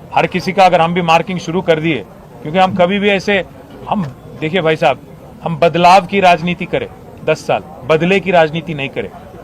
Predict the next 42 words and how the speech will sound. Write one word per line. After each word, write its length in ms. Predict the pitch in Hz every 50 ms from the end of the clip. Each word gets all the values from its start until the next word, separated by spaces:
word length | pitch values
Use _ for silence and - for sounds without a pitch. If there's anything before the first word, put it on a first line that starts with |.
| - - -
अगर 260 | 117 147 180 202 185
हम 220 | 156 165 175 190 190
भी 100 | 220 208
बदले 340 | 156 170 175 170 185 202 220
की 120 | - 208 196
राजनीति 400 | 190 190 185 175 180 190 190 190
शुरू 220 | - - 175 185 190
करेंगे 320 | - 165 160 170 160 143
ना, 120 | 117 107 104 - - - - - - - - -
कांग्रेस 380 | - 165 180 190 208 202 170
और 100 | 202 196 170
बीजेपी 360 | 165 180 160 190 180 185 190
वाले 300 | 180 175 175 180 175 175
एक 120 | 170 -
एक 120 | 190 190 165
लीडर 240 | 170 170 170 175 165
को 180 | 160 185 170 156 160 - - - - - 147
हैदराबाद 400 | 151 160 170 175 180 180 175 175
में 100 | 170 147
बहुत 180 | 160 170 160
मुश्किल 300 | 156 147 - - 185 170
हो 60 | 160 151
जाता, 260 | 135 123 120 - 107 - - - - - -
क्योंकि 200 | - 147 147 175
यहाँ 180 | 170 170 175 175
पे 100 | 190 190
तो 100 | 185 180
पूरे 220 | - 175 180 190 180
एमएलए 280 | 175 175 180 190 196 160
हमारे, 360 | 180 180 180 185 185 185 180
एमएलसी 340 | 170 165 175 175 - 190 185
हमारे, 380 | 170 165 170 175 180 180 180 175 - - - - - - - - - 107 -
सत्ता 340 | - 139 131 - 180 185 180 175 143
हुकूमत 440 | 117 147 147 175 180 185 196 190 190 - - - - -
कांग्रेस 340 | - 151 170 180 190 202 185
की 100 | - 196
होंगी, 240 | 190 185 180 180 180
पर 140 | 165 190 160
हैदराबाद 480 | 143 160 156 165 180 185 185 190 190 190
में 100 | 196 185
जो 120 | 180 160
है 160 | 147 143 143